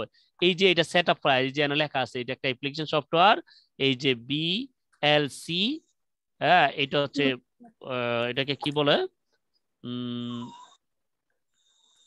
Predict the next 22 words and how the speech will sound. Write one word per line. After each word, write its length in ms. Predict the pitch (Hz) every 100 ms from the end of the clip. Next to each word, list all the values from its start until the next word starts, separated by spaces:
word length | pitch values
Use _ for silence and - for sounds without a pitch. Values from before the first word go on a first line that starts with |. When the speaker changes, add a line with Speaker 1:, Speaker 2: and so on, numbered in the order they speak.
| _
Speaker 1:
আহ, 500 | 135 117 113 117 131 - _ _ - _ _ _ _ -
এগুলো 180 | 151 160 180
হচ্ছে 160 | - 180
ওই 60 | 160
যে 80 | 151 143 127 123 _ 127
ভার্সন, 320 | 147 165 - 147
একটার 180 | 135 143
পর 80 | 147 151
একটা 120 | - 151
যে 40 | 147
ভার্সন 240 | 139 - 156
হয় 160 | 180 302 - _ _ _ - -
এরকম। 260 | 156 - 120 113 170 165
এখন 160 | 170 190
কিন্তু 160 | 185 190
আর 40 | 175 160
লেটেস্ট 260 | 160 170 165
ভার্সন 200 | - 175
আরো 120 | 143 147 135 -
চেঞ্জ 140 | 156 135
হইছে। 200 | - 104 _ _ _ _ _
তো 60 | _